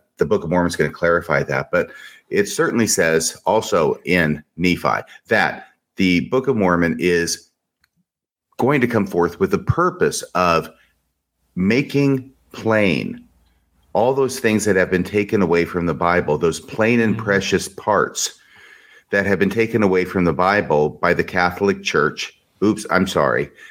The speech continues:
Speaker 1: By the great and abominable church as it goes
Speaker 2: <laughs>
Speaker 1: through its hands, right? And takes out all those plain and precious parts. But the Book of Mormon's here to add 'em back. And you can read it from beginning to end. And honestly,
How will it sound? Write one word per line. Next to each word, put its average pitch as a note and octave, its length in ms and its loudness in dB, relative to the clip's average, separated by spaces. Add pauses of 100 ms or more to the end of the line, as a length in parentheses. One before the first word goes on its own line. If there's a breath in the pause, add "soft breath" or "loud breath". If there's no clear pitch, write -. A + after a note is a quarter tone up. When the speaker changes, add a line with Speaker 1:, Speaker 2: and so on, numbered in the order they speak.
(120)
Speaker 1:
By G2 140 0
the F#2+ 100 0
great G#2 280 0
and F#2+ 120 0
abominable F2 640 0
church - 380 -4
as D#2 120 0
it E2+ 120 0
goes F#2+ 300 0
Speaker 2:
<laughs> - 20 -12
Speaker 1:
through F2 160 2
its E2 120 -2
hands, F#2+ 500 0
right? D2+ 400 0 (380 loud breath)
And F#2+ 140 4
takes A2 240 0
out F#2+ 100 2
all G2 120 2
those A#2+ 100 -2
plain F#2+ 220 0
and E2 80 0
precious F2+ 280 0
parts. - 320 -2
But - 120 0
the E2+ 80 -6
Book B2 200 -2
of A2 60 -2
Mormon's G#2+ 260 2
here F#2+ 140 2
to F2 180 0
add E2 160 2
'em F2 120 0
back. G#2+ 360 0 (380 loud breath)
And A2 140 2
you G#2+ 60 0
can A2+ 120 2
read D3+ 160 2
it F#3 60 0
from A#2 140 -2
beginning B2 380 0
to - 240 -2
end. A#2+ 440 2
And G2 240 0
honestly, G2 600 0